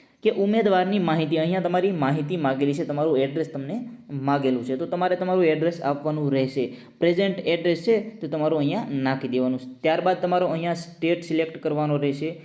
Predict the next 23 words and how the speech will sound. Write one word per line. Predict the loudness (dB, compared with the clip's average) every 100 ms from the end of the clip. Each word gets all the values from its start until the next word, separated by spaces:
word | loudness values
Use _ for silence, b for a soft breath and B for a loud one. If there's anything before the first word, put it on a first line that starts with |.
| B -4
ત્યારબાદ | 0 0 0
ડિસ્ટ્રિક્ટ | -2 -2 -4 -6
સિલેક્ટ | -2 -2 -2 -2
કરવાનું | 0 2 0
રહેશે, | 0 -2
ત્યારબાદ | -2 -2 0 -2
તેનો | -2 -4
તાલુકો | -2 0 0 0 -2
સિલેક્ટ | -2 -4 -4
કરવાનો | -4 -2 0
રહેશે | -2 -2
અને | -4 -2
ત્યારબાદ | -2 -2 -2
તમારો | -4 -4 -4 -6 B B _
પિનકોડ | -4 0 0 0
અહીંયા | -2 -4 -4
નાખવાનો | -2 -2 -2 -4 -2
રહેશે. | -4 -4 -6 B B
ત્યારબાદ | -2 2 2 2
નીચે | 2 2
તમે | 2 0
જોશો | 0 2 2
એટલે | 2